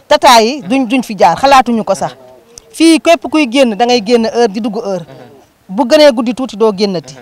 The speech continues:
Ñun ñuy ñaan nag comme ñun ñoom la ñu am. Ñoom it ñun la ñu am. Nañ ñu jàppale. De, de, defalal ñu ay yoon yoo xamante ne suñuy oto dinañ mën a dugg. Ku génn mën a dugg. Ci jàmm ak salaam.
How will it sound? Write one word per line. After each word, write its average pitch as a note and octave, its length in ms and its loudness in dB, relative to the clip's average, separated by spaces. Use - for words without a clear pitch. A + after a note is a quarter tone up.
Ñun B3+ 280 -2
ñuy C4 180 0
ñaan G#3 380 0
nag E3+ 100 -6
comme C#4+ 200 2
ñun B3+ 260 -2
ñoom C4+ 320 2
la C4 100 4
ñu B3 100 2
am. F#3 240 -2
Ñoom C4 240 2
it B3+ 100 -2
ñun C#4+ 240 -2
la C#4+ 80 4
ñu B3 100 2
am. F3 180 -4
Nañ A#3+ 180 -4
ñu A3+ 120 -4
jàppale. G3 460 0
De, E3+ 220 -2
de, G#3+ 220 0
defalal C4+ 360 2
ñu A#3+ 120 -2
ay A3 140 0
yoon G#3+ 160 0
yoo G3+ 120 0
xamante G#3 360 -8
ne G3 100 -8
suñuy B3 240 -6
oto A3+ 200 -4
dinañ A3 220 -6
mën G#3+ 120 -4
a G3+ 40 -6
dugg. G#3 300 -8
Ku D4+ 120 -4
génn B3+ 300 2
mën A3 120 -2
a G#3 40 -4
dugg. E3 300 -10
Ci B3 120 -6
jàmm G#3 240 2
ak F#3 80 -4
salaam. D#3 320 0